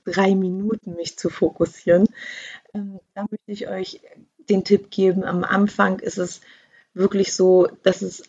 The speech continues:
viel einfacher ist, wenn man auch geführte Meditation macht. Dann kann man sich so ein bisschen auf die Stimme fokussieren, die man da hört.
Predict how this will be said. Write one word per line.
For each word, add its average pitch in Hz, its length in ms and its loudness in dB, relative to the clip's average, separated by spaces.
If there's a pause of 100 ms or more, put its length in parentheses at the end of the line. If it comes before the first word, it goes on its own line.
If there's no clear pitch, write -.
(120)
viel 226 320 4
einfacher 185 560 0
ist, - 160 -2
wenn 180 80 2
man 175 160 0
auch - 180 -6
geführte 226 500 4
Meditation 214 800 2
macht. 202 280 0
Dann 185 80 -2
kann 190 160 -6
man 185 120 -4
sich 180 140 -8
so - 80 -8
ein 185 60 -6
bisschen 185 360 -6 (100)
auf - 120 -12
die 185 140 -4
Stimme 240 360 0
fokussieren, 226 680 0
die 214 80 2
man 202 180 2
da 208 120 -2
hört. 208 360 -6